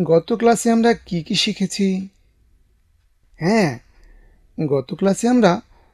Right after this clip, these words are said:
উপকরণের সাহায্যে দুই অঙ্কের সংখ্যার বিয়োগ করতে শিখেছি। আগের ক্লাসগুলোতেও আমরা হাতে না রেখে উপরে নিচে ও পাশাপাশি দুই অঙ্কের সংখ্যার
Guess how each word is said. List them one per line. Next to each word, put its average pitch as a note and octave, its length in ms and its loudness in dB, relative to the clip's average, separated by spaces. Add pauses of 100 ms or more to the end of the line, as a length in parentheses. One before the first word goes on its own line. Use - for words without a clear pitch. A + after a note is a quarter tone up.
(200)
উপকরণের G3+ 600 0
সাহায্যে G#3 540 0 (760)
দুই D3+ 260 0
অঙ্কের F3+ 260 -4
সংখ্যার G3+ 460 -2 (200)
বিয়োগ G#3+ 500 0
করতে E3+ 260 -2
শিখেছি। C3+ 720 -8 (920)
আগের C3+ 320 -4
ক্লাসগুলোতেও A3 960 4 (380)
আমরা E3+ 460 2 (360)
হাতে D3 380 -2
না A3+ 160 4
রেখে G3+ 400 0 (240)
উপরে F3 440 2
নিচে F#3 520 2 (360)
ও D#3 280 2 (400)
পাশাপাশি E3+ 800 -2 (680)
দুই D3+ 240 -2
অঙ্কের D#3+ 280 -2
সংখ্যার G#3+ 420 0